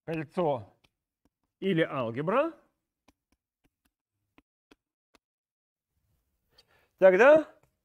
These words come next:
фактор R по I с введёнными операциями, значит, сложение у нас там уже введено, это фактор группа, умножение мы тоже определили, умножение на элементы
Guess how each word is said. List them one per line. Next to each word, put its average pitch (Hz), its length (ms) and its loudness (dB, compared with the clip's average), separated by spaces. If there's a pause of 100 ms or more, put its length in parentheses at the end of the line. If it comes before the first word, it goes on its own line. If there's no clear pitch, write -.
(1160)
фактор 180 540 4
R 208 220 0
по 190 200 4
I 320 240 -6 (440)
с - 120 -16
введёнными 202 640 2
операциями, 156 920 -2 (280)
значит, 131 180 -16
сложение 196 480 4
у 170 80 2
нас 170 180 0
там 165 220 0
уже 160 180 -2
введено, 214 420 -2
это 233 160 -2
фактор 214 360 -4
группа, 190 500 -4 (380)
умножение 208 720 4
мы 151 340 -2 (560)
тоже 160 500 2 (320)
определили, 233 840 -2 (420)
умножение 233 680 2
на 196 380 0 (200)
элементы 190 840 0